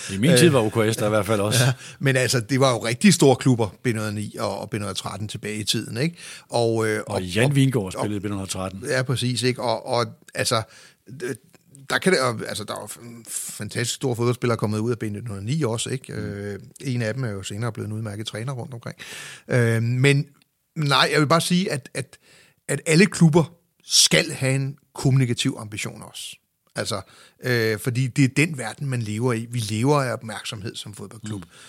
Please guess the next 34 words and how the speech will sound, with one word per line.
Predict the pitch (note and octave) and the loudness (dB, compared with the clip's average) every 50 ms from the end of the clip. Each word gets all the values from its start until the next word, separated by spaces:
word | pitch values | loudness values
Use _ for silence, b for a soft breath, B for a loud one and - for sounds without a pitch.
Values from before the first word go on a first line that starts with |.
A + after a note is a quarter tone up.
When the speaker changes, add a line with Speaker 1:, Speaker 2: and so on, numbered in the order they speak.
| B B B - | B B B -2
Speaker 1:
Mm. | - B2 | 0 0
Speaker 2:
Øhm, | A#2 A2+ G#2+ G#2 G#2 G2+ G2+ G2 G2 G#2 G#2 B B B B B B B B _ | 2 2 0 -2 -2 -4 -6 -6 -8 -10 -12 B B B B B B B B _
og, | - B2+ B2 A#2+ A#2+ A#2+ A#2+ A#2 | 0 2 4 4 4 4 4 2
øh, | A2+ A2+ A2 A2 A2 A2 - - | 0 0 -2 -4 -4 -4 -4 -2
og | C3 | 0
hvis | C3 B2 - | 0 0 2
de | - G3+ | 2 2
er | F3 | 4
godt | E3+ E3+ F3 E3+ F3 | 6 6 6 6 2
tilfredse | - D#3+ - D3 D#3+ D#3+ - E3 | -2 0 2 2 2 2 2 0
med | D#3 - | -2 0
tingene, | - D#3+ E3 E3 D#3+ D#3 | 0 -2 -2 -2 -2 -2
sådan | C#3 - C#3+ C#3 C3+ | -2 -2 -4 -4 -2
som | - D3+ C3+ | -2 -4 -2
de | - D3 B2+ | -2 -4 -2
kører | - B2+ B2 B2+ C#3 D3 C#3+ | 2 4 4 6 6 6 4
på, | D3 - C3+ B2+ B2 B2 B2 - | 2 2 4 4 4 2 0 -2
på, | B2 A#2 A2+ A2 G#2+ G#2 B B B B B B B _ | -2 0 0 0 -2 -4 B B B B B B B _
på | - C3 B2+ | -2 0 0
en | B2 A#2+ A2 | 2 2 0
syvende, | - - C#3 C3 B2 | 0 0 0 2 2
ottende, | A#2 A#2 A#2+ B2+ A#2+ | 2 2 0 0 0
niende | B2 C3+ D3+ C#3+ B2 | 0 0 0 0 0
plads, | - B2+ A#2 A2+ | 0 0 0 0
så | - E3 | 2 2
er | D#3 | 2
de | B2+ A2+ G#2+ | 2 0 -2
sikkert | - C#3 C3 C3+ C3 | -2 -2 0 0 0
også | A#2 A#2 B2 A#2+ - - | 0 -2 -4 -6 -6 -8
godt | - A#2+ A#2 - - | -6 -6 -6 -6 -8
tilfredse | - A#2+ A2 A2 A#2 A2 - - A2+ | -10 -8 -8 -6 -6 -6 -6 -6 -4
med, | A2+ A#2 B2 A#2+ | -2 -2 -2 -2
at, | - A#2+ A2+ G2+ - _ - A#2+ | -4 -6 -8 -10 -10 _ -10 -10
øh, | A2 G#2 G#2 G2+ F#2+ | -8 -8 -8 -8 -10